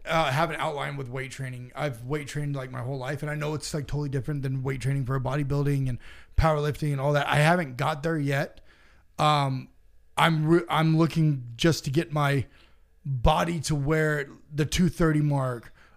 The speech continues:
or, and then if there's certain things I need to do. And that's what I'm saying. I'm a very novice at this, and it's a very learning experience for me, and I love to learn. So yeah, when it comes to, like, lifting and,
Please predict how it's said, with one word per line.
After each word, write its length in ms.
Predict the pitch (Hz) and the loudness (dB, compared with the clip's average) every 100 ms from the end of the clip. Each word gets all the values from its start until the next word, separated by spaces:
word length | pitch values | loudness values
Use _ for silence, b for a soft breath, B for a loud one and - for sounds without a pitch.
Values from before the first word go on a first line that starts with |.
| b | b
or, 400 | 151 151 147 143 - | -2 0 0 -2 -4
and 220 | 143 151 | -2 0
then 320 | 151 147 143 139 | 2 0 -2 -6
if 200 | 147 143 120 127 127 | -4 -4 -4 -10 -2
there's 220 | 151 139 | 0 2
certain 260 | 165 147 | 0 0
things 180 | 139 147 | 0 0
I 60 | 139 | 0
need 200 | 143 139 | 0 0
to 40 | |
do. 220 | 127 143 - B B | 2 0 0 B B
And 160 | 175 220 | 4 6
that's 160 | 254 | 6
what 80 | 262 | 4
I'm 80 | 226 | 2
saying. 180 | 262 190 | 2 2
I'm 120 | 196 | 2
a 60 | |
very 260 | 180 185 214 | 2 2 2
novice 500 | 165 147 196 190 - | 0 0 -2 -2 -4
at 120 | 120 | -6
this, 340 | 113 - - - b b b b | -10 -16 -18 -18 b b b b
and 120 | 165 | 0
it's 100 | 170 | 2
a 60 | 165 | 4
very 320 | 139 170 185 | 4 4 4
learning 420 | 151 160 190 175 | 2 2 2 2
experience 380 | 135 - 135 120 | -2 -4 -2 -4
for 120 | 135 | -4
me, 140 | 127 131 | -4 -4
and 80 | |
I 60 | 127 | -6
love 300 | 135 135 147 | -4 -2 -2
to 80 | 131 | -4
learn. 420 | 113 131 170 113 - - b b b | -4 -2 -2 -4 -12 -16 b b b
So 240 | - 160 | 2 4
yeah, 260 | 151 185 143 | 6 4 2
when 180 | 135 147 | -2 -4
it 120 | 131 | 0
comes 240 | 165 175 | 0 2
to, 80 | 196 | 2
like, 160 | 170 123 | 0 0
lifting 640 | 131 160 - 165 156 160 | -2 -2 0 -2 0 -2
and, 160 | 143 | -2